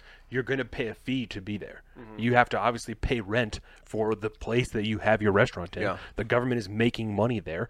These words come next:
Speaker 1: Even if you don't have to pay taxes somehow 'cause you're in another country and it's whatever, if you're able to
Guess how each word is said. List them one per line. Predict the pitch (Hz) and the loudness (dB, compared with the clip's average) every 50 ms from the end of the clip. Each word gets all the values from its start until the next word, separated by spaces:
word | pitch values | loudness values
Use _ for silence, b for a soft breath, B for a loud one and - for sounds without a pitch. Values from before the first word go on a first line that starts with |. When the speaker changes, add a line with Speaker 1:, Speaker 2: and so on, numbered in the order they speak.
| B B B B B | B B B B B
Speaker 1:
Even | 143 156 170 | 0 0 0
if | 160 151 - | -2 -2 -2
you | 139 | -2
don't | 139 131 135 | -2 0 0
have | 131 - | -2 -2
to | - - | -4 -10
pay | - - - 151 135 139 | -12 -8 -6 -4 -4 -4
taxes | - - 139 131 135 139 - - 135 127 - | -6 -4 -4 -2 -2 -4 -4 -6 -8 -8 -4
somehow | - - 131 131 135 127 123 127 | 0 0 2 2 2 4 2 2
'cause | - - 127 113 | 2 0 -2 0
you're | 117 120 | 0 0
in | 117 | 0
another | 117 120 131 117 117 | 2 0 0 0 -2
country | - - - 139 131 - 135 135 139 135 | -8 -12 -12 -12 -10 -6 -2 0 2 2
and | 135 135 | 2 2
it's | 123 - 113 | 0 -2 -2
whatever, | 120 127 143 143 139 135 143 147 147 139 B B B B | -2 0 0 0 0 2 2 2 2 0 B B B B
if | B | B
you're | 131 135 | 0 2
able | 135 135 131 | 2 2 2
to | - 135 131 | 2 2 2